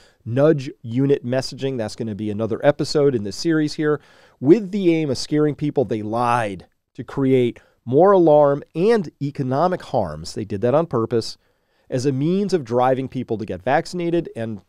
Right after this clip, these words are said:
for any other reasons they might have had related to power, greed, avarice,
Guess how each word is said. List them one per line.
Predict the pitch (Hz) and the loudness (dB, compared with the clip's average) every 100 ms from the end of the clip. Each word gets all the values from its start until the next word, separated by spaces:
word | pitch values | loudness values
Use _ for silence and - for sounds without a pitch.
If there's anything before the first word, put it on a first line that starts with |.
| _ | _
for | 120 113 113 | -2 -2 -2
any | 123 117 | -6 -4
other | 110 110 | -4 -4
reasons | 104 101 104 92 | -6 -10 -12 -12
they | 104 | -12
might | 95 | -10
have | - | -10
had | - 208 139 104 | -6 -2 -2 -2
related | 104 123 165 139 | -2 0 0 -2
to | 123 110 | -4 -6
power, | 90 - 190 196 196 185 180 _ _ _ - | -8 -10 -4 0 0 0 -4 _ _ _ -8
greed, | 147 175 170 170 131 _ _ - | -6 -4 -2 -4 -6 _ _ -10
avarice, | 131 160 170 160 160 151 - | -6 -4 -2 0 2 0 -2